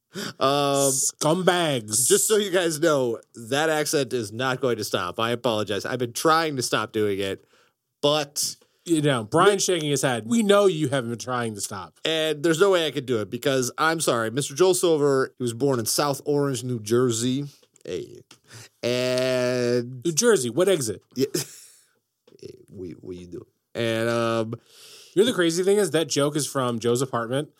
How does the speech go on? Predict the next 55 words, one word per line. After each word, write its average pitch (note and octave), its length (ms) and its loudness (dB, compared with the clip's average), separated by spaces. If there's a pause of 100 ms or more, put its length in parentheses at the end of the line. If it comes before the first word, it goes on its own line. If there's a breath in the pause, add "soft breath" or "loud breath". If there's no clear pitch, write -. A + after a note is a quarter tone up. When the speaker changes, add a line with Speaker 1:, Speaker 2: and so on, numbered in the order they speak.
Speaker 1:
Yes. A#2+ 260 -2
Speaker 2:
And C#3+ 80 2
every D#3+ 200 2
time F3+ 160 0
I D#3+ 100 2
meet C3 180 -2
somebody C#3+ 220 0
from C3+ 180 -2
New B2 140 -2
Jersey, B2 340 2
I B2+ 60 2
go, A#2+ 140 2
"What F3 200 4
exit?" D3+ 480 0
They C#3 180 2
tell D#3+ 300 -2
me F3 200 2
the D3 180 2
exit D#3+ 300 -2
and E3+ 60 -4
go, C#3+ 140 0 (300 loud breath)
"Oh, D4+ 320 6
you're A3+ 140 2
from A#3+ 240 -2
Jersey?" A3+ 420 4
I'm G3+ 80 2
like, D#3 160 0
"No, C3 240 -2
Speaker 1:
No, - 20 -4
Speaker 2:
back C3 220 0
Speaker 1:
no, A#2+ 60 -2
Speaker 2:
away C3 100 2
Speaker 1:
no, B2+ 80 0
Speaker 2:
from G#2 160 -4
Speaker 1:
no, A2+ 40 -4
Speaker 2:
me." A2+ 120 -4 (100)
Speaker 1:
no. G2+ 200 -4 (340 loud breath)
You D#3 160 4
are D#3 80 6
the C#3+ 140 2
only C#3+ 200 0
weirdos A#2+ 600 2
who A2+ 100 -2
have A2+ 160 -4
a G#2+ 100 -4
turnpike E3+ 800 -4 (240 soft breath)
where C3+ 120 2
you B2 120 -2
have C3+ 200 -4
to C3+ 80 -4
pay D3 220 -2
money C#3 260 -2
to A2+ 80 -4
get A#2+ 180 -2
off D3 300 0